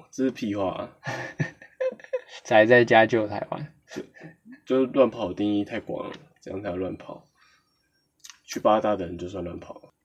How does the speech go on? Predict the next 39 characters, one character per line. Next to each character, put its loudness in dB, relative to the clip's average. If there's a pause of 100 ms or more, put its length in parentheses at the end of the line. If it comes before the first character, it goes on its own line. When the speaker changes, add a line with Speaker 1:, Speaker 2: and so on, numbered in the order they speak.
Speaker 2:
好 -12
像 -4
也 -4
是 -8
这 -8
样 -8
讲。 -14 (300)
Speaker 1:
不 -8
是 0
啊， -2
这 2
就 -4
可 -4
以 0
提 -2
到， 2 (440)
啊， -2
台 2
风 -4
天 -4
放 2
台 -4
风 -4
假， -4 (140)
啊， 0
大 2
家 2
跑 -4
去 -4
看 -6
电 -10
影， -12
这 0
样 2
算 -6
不 -4
算 -4
乱 -6
跑？ -12